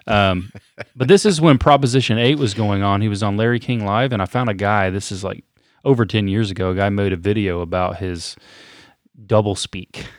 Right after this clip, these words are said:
Speaker 2: Mm.
Speaker 1: I guess we can <laughs> call it.
Speaker 2: Yeah.
Speaker 1: Um, Proposition eight was, uh, they voted on a law in California as to whether they would uphold traditional marriage or not. And or-, originally, initially, Californians voted to maintain traditional marriage. Did you know that?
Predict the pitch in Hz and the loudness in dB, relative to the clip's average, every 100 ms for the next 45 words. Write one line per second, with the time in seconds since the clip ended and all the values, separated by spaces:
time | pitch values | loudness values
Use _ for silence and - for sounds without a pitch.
0 | - 90 85 92 101 - - - - - | -12 -8 -6 -6 -6 -8 -10 -12 -6 -2
1 | 104 151 - _ - 85 82 85 - - | 2 2 0 _ -6 -4 -4 -8 -12 0
2 | 107 101 95 92 90 - _ _ _ - | 4 4 4 2 -4 -16 _ _ _ 0
3 | 143 131 117 135 120 110 127 123 123 - | 2 2 2 0 0 -2 0 2 0 0
4 | 104 98 90 - - 104 92 87 87 - | 0 0 -2 -10 -8 -4 -2 -2 -4 -6
5 | 107 92 104 107 98 92 87 98 98 92 | -4 -2 0 0 0 -4 -2 -2 -2 -4
6 | 90 87 - 92 90 85 82 - 90 85 | -6 -6 -8 -8 -6 -8 -10 -10 -8 -8
7 | 82 90 85 87 85 _ - 120 - 113 | -6 -6 -6 -8 -10 _ -4 -4 -2 -2
8 | 107 - 101 104 - 101 92 95 101 87 | -2 -4 -6 -4 -4 -6 -4 -4 -4 -4
9 | 104 101 90 85 98 92 - - _ - | -6 -8 -8 -4 -2 -4 -6 -20 _ -20
10 | - - - 123 110 110 139 170 117 110 | -20 -20 -4 2 4 6 4 4 4 6
11 | 202 269 143 98 92 95 101 165 - 92 | 6 4 0 2 0 0 0 -2 -2 -2
12 | 95 98 - - 110 95 113 101 87 82 | -4 -6 -10 0 0 0 -2 -4 -6 -6
13 | 101 104 95 85 - 95 87 85 - 170 | -2 0 0 -4 -8 -6 -6 -8 -6 -6
14 | 202 92 92 - 87 85 82 80 92 95 | -6 -8 -10 -8 -10 -8 -10 -10 -10 -4
15 | 95 127 165 - | -2 0 -2 -8